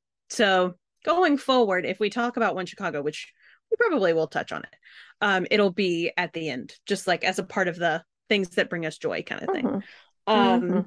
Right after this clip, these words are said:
Speaker 1: so just be aware of that. We are now fully covering Fire Country. And I feel very happy to say that because I love this show.
Speaker 2: Mm-hmm. Mm-hmm.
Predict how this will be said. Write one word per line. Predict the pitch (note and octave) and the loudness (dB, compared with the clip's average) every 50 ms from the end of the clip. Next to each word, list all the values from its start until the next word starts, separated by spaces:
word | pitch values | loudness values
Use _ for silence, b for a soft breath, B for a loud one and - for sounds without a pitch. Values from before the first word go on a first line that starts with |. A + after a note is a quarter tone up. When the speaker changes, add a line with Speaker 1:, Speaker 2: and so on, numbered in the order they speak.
| - _ _ _ _ _ _ _ _ _ _ _ _ _ _ _ - - - - | -4 _ _ _ _ _ _ _ _ _ _ _ _ _ _ _ -20 -20 -18 -18
Speaker 1:
so | - - - B3+ A3 A3+ | -8 -2 2 4 4 4
just | G#3+ B3 - - | 2 0 0 0
be | C4+ | 2
aware | C4 C4+ C4+ A#3 A#3+ B3 | 2 4 4 2 2 0
of | A#3+ | 0
that. | G#3+ D#3+ C3+ - - | 0 -2 -2 -4 -6
We | - F#3+ G3+ G3+ | -2 0 2 2
are | F#3+ F#3+ | 2 2
now | F#3+ F#3 F3+ F3+ F#3 F#3+ G3+ G3+ - _ _ _ _ | 0 -2 -2 -2 -2 -4 -4 -6 -10 _ _ _ _
fully | _ - - A3+ G#3+ F#3 F3 E3 F3 G3+ G3+ _ _ _ _ - | _ -4 -2 0 0 0 -2 -4 -4 -6 -10 _ _ _ _ -16
covering | - - G3+ F3+ D#3+ D3+ C#3+ D3 D#3 E3 F3 G3 _ _ _ _ _ _ _ | -8 -6 -6 -6 -6 -6 -8 -8 -8 -10 -12 -14 _ _ _ _ _ _ _
Fire | - - - D4+ E4+ C#4 G#3 | -14 -6 -2 0 0 0 0
Country. | - - - - - - - G3+ G3+ B B B B B B B | -2 -6 -16 -12 -10 -8 -8 -8 -10 B B B B B B B
And | - F#3+ | -2 0
I | G3+ A3 | 0 0
feel | A3 - D#3+ D3+ | 0 -2 -6 -6
very | F3 - C4+ D#4 E4 E4 C4+ | -2 0 2 2 2 2 2
happy | C#4 G#3+ G#3 G#3 G3+ | 0 0 0 -2 -2
to | F#3 F#3+ - | -2 -2 -2
say | - F3+ D#3 | -2 -2 -2
that | D3 D3+ F3 - | -2 -4 -6 -6
because | - G3+ - F#3+ F3 | -6 -4 -4 -2 -2
I | F3 E3+ F3 F3 | -2 -6 -6 -6
love | F3 F3+ G3+ G#3+ B3+ D#4 E4 E4 C4+ | -4 -2 0 2 2 2 2 4 4
this | C#4+ C#4+ C4+ | 2 2 2
show. | - - - G#3 A3 | 0 -2 0 0 0
Speaker 2:
Mm-hmm. | A3 G#3+ A3 F#3 F#3 G3+ G#3+ - - - - - - - - _ _ - - A3 | 0 0 -2 0 4 4 4 4 2 -12 -20 -20 -20 -20 -20 _ _ -4 -2 -2
Mm-hmm. | G#3+ A3 G3 G3 | -2 -2 -2 -4